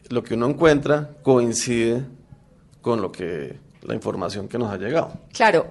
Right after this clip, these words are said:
Speaker 2: van escuchando, eso es muy increíble, y ahí es cuando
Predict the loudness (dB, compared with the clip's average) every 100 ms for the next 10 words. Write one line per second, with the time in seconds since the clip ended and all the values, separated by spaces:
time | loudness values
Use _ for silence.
0 | 4 6 6 2 -6 -6 -4 -4 -4 -4
1 | -4 -2 0 0 2 2 2 -2 -6 -16
2 | -6 -2 0 0 -2 -6